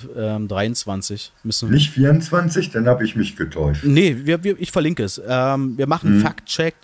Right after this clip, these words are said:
Speaker 1: kann auch, kann auch, äh, vierundzwanzig sein. Ich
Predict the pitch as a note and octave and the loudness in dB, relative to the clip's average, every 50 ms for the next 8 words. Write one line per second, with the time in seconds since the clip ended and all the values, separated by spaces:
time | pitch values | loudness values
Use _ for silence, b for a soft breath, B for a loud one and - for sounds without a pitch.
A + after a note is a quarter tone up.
0 | - - - - C3 B2+ B2 A2+ G#2+ - _ _ b b b b b b _ - | -18 -14 -8 -6 -4 -4 -4 -4 -6 -8 _ _ b b b b b b _ -4
1 | B2+ A#2+ A#2+ G#2 G#2+ A#2 A2+ A2 G#2+ - - - D2+ F2+ G2+ G2+ G#2 - - - | -4 -4 -4 -4 -4 -2 -2 -2 -4 -6 -10 -14 -8 -6 -6 -6 -6 -6 -6 -6
2 | G#2+ G2+ - - E2+ F2 - - - - - F2+ E2+ F#2 E2 E2 - - - | -6 -6 -6 -8 -8 -8 -8 -6 -6 -4 -4 -4 -6 -6 -6 -6 -8 -8 -10